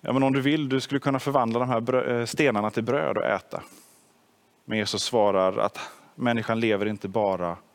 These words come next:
av bröd, utan av varje ord som utgår från Guds mun. Guds ord, Guds vilja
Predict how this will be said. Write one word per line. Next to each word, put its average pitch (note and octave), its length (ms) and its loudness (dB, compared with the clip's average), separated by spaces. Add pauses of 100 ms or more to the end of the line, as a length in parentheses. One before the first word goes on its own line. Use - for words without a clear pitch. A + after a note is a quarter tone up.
(460)
av F#2+ 160 -2
bröd, A2 380 -2
utan F#2+ 220 -4
av F2+ 80 -4
varje F#2+ 320 0
ord G#2 280 -10
som - 160 -10
utgår F#2+ 300 -10
från F#2+ 160 -10
Guds F2+ 280 -12
mun. G#2+ 280 -10 (1000)
Guds C3 280 -4
ord, B2+ 260 -4
Guds A#2 240 -2
vilja A2 480 0